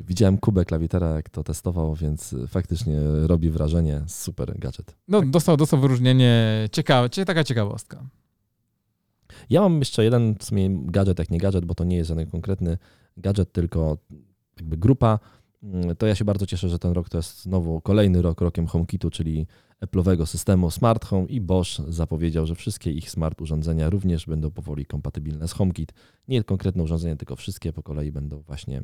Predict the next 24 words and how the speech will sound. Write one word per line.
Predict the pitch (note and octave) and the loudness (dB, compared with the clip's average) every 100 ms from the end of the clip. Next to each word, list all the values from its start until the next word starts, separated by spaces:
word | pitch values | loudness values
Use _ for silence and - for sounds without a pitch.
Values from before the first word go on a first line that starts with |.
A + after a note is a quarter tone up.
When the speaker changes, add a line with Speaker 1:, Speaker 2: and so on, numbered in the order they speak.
| - - E2 | -12 -18 -20
Speaker 1:
uzyskiwały | D#2+ - F2 E2+ | -10 -4 0 0
taką | E2 G2+ | -2 -4
kompatybilność. | G#2+ A#2 C3 B2+ A2+ G2 - - - | -2 -2 0 2 2 0 -4 -20 -6
Mnie | C3 D3+ | -4 -2
to | B2+ | 0
cieszy, | A2+ G#2 G#2 | 0 0 -2
bo | F2+ F#2 | -2 -2
jestem | F2 F2 E2 E2+ _ _ _ | -2 -2 -4 -6 _ _ _
okopany | A#2+ - - G2+ G2 F#2 E2+ | -2 0 2 4 4 2 0
w | |
HomeKicie, | - F#2 F#2 G2 - F2+ F2 | -2 -2 0 -2 0 0 2
więc | E2+ - | 0 -2
każde | G#2+ F#2+ F2 | 0 2 2
nowe | F#2 E2+ | 2 2
urządzenie, | E2 E2+ E2+ D#2+ | 0 0 0 -4
które | - E2+ | -2 0
mogę | F2+ E2+ D#2+ | 0 2 0
ewentualnie | E2 F2 E2 E2 | 0 0 0 0
dokupić | D#2 - F2 E2 - | -2 -4 -6 -8 -6
i | D#2+ D#2+ | -4 -2
zautomatyzować | D#2+ - D#2+ D2+ D#2+ E2+ D#2 - | -2 -2 -2 -2 -2 -2 -2 -4
coś | D#2 D#2 | -6 -4
w | |
domu, | E2 D#2+ D#2 | -4 -2 -2